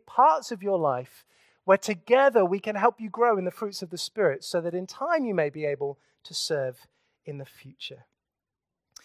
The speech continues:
Now, if you want to think about that a bit more, can I commend this book to you? It's called The Path to Being a Pastor, and the subtitle is A Guide for the Aspiring. So Bobby engages very specifically with that question of aspiration and calling,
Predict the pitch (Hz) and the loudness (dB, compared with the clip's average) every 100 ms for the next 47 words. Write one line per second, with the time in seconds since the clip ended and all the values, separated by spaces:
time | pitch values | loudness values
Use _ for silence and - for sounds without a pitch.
0 | _ - 185 359 311 233 208 196 185 170 | _ -6 -4 -4 -6 -4 -4 -4 -4 -4
1 | 156 160 147 131 - 202 247 254 _ _ | -6 -6 -6 -8 -8 -4 -4 -4 _ _
2 | _ - 196 175 151 131 - 185 - - | _ -8 -2 -2 -2 -8 -8 -8 -4 -4
3 | 151 _ _ - 170 139 113 - 196 165 | -4 _ _ -10 -8 -8 -10 -14 -12 -12
4 | - - 220 240 - _ _ _ _ _ | -8 2 4 4 0 _ _ _ _ _
5 | _ 185 160 190 165 - - 151 - _ | _ -6 -4 -2 -4 -12 -8 -8 -8 _
6 | - 190 180 165 - 123 120 143 143 143 | -8 -4 -4 -6 -10 -8 -8 -8 -12 -6
7 | 233 - 170 - 131 147 127 175 175 165 | -6 -4 -6 -6 -10 -8 -2 0 0 -4
8 | - 160 147 160 - - - 220 208 170 | -6 -6 -4 -6 -6 -2 4 4 6 4
9 | 123 101 - 170 240 285 294 202 165 202 | 2 -4 -6 -2 0 0 0 -6 -2 0
10 | 202 165 - 196 180 - 170 - 220 - | 0 -4 -4 -2 -4 -8 -14 -8 -8 -8
11 | 180 143 120 _ _ _ 165 170 185 - | -10 -10 -12 _ _ _ 0 2 2 4
12 | 220 - 156 196 202 - 185 180 - 170 | 2 2 0 0 -2 -4 -4 -4 -4 -8
13 | 139 - 170 143 | -8 -6 -4 -4